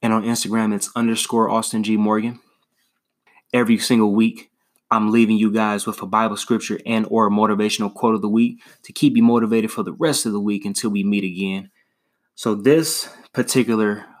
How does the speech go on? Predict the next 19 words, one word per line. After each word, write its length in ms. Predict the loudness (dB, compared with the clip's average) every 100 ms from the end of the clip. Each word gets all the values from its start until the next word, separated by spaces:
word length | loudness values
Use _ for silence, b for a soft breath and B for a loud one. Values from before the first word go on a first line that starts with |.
| 0
motivational 600 | 2 4 2 0 -4 -2
quote 420 | 2 2 0 -6
that 100 | -6
I 100 | -4
have 220 | -4 -6
for 220 | -6 -6
you 180 | -6 -12 _ _ _ _ _ _ _ -6
comes 280 | 0 2 2
from 220 | 2 2
the 120 | 0
late, 340 | 0 0 0
great 320 | 0 0 0 -6 -16 _ -4
beautiful 600 | 6 6 6 -2 -12 -10 -2
Maya 380 | 0 2 -2
Angelou. 520 | -4 -4 -6 -8 -12 -18 b b b b b b b
And 120 | -2
she 140 | 4 6
once 280 | 6 4
said, 380 | 2 0 0 -4